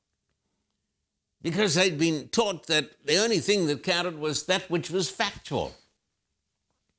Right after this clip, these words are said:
Then they discovered that communism wasn't factual.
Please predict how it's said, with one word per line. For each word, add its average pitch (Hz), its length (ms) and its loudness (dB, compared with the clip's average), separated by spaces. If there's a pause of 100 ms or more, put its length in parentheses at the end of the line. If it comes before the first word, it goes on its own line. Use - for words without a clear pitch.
(760)
Then 190 180 2
they 190 140 4
discovered 156 500 -2
that 175 180 -2
communism 151 680 0
wasn't 120 320 -4
factual. 139 580 -6